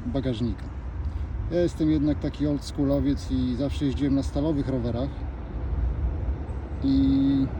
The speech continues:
tak w podświadomości mam, że bagażnik to jest po prostu, e, potrzebny. Jak się gdzieś jedzie, nie wiem, jakieś ziemniaki trzeba kupić albo włoszczyzny, no to trzeba tam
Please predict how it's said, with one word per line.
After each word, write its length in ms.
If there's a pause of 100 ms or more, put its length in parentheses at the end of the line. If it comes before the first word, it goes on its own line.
(680)
tak 120
w 60
podświadomości 760
mam, 260
że 120
bagażnik 460
to 120
jest 120
po 80
prostu, 360
e, 1400
potrzebny. 440 (800)
Jak 100
się 120
gdzieś 260
jedzie, 300
nie 120
wiem, 100
jakieś 280
ziemniaki 420
trzeba 220
kupić 380
albo 200
włoszczyzny, 540
no 120
to 100
trzeba 220
tam 200